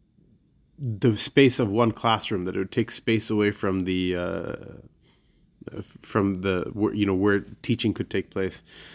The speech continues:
Therefore, Qari Tayyib didn't give it, give permission. After this, uh, uh, Shaykh, uh, never went back to ask for permission again. He continued making his two daily trips to the Darul Hadith,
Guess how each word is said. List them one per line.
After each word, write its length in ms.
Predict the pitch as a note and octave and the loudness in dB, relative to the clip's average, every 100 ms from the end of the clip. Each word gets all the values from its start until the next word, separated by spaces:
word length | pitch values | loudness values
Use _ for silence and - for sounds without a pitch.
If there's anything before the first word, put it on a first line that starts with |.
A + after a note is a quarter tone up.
| - A#2+ | -6 2
Therefore, 540 | C#3 - C3+ B2+ A2+ | 4 4 4 4 4
Qari 260 | - B2+ A#2+ | 4 4 6
Tayyib 300 | B2+ B2 A2+ | 6 6 6
didn't 240 | B2 A2+ | 4 4
give 160 | A2+ A2 | 2 0
it, 220 | - - | -6 -4
give 180 | A#2 - | -4 -2
permission. 480 | G2+ G2 - E2 - _ _ _ - - - | -4 -4 -4 -8 -12 _ _ _ -20 -20 0
After 360 | C#3 D3+ D#3+ C#3 | 4 6 6 6
this, 360 | C3 B2+ - - A2 | 4 2 -4 -12 -4
uh, 20 | |
uh, 1300 | A2+ A2+ A2+ A#2 A2+ A2 G#2+ G#2+ - - - - - | -2 0 -2 -4 -4 -2 -4 -8 -12 -18 -20 -10 -4
Shaykh, 360 | - D3 B2 A#2+ | 2 4 4 0
uh, 480 | A#2 A2 G2 F#2 A#2 | -2 -2 -2 -4 2
never 300 | B2+ B2+ A#2+ | 4 6 6
went 300 | B2+ G#2+ A2 | 4 2 2
back 320 | A#2 A2+ - - - - | 4 2 -2 -20 -20 -10
to 120 | - | -4
ask 180 | A2+ A2 | -2 -2
for 100 | B2 | -2
permission 420 | - A2 A2+ A#2 | 0 2 2 2
again. 400 | G2+ F#2+ G#2 G#2 - - - - - | 0 2 2 0 -6 -20 -20 -16 -6
He 120 | A#2+ | 2
continued 480 | C3+ A#2+ C#3+ C#3 B2 | 2 4 4 6 6
making 320 | B2 B2+ B2 | 2 2 2
his 160 | A2+ | 2
two 180 | - C3+ | 2 2
daily 300 | A#2+ B2+ B2 | 4 4 4
trips 340 | B2 B2+ - - | 2 -2 -2 -2
to 140 | A#2+ | 0
the 120 | G#2+ | 0
Darul 320 | G2 A2 A2 | 2 4 4
Hadith, 520 | - A2 A2+ A#2 - | 2 2 4 2 0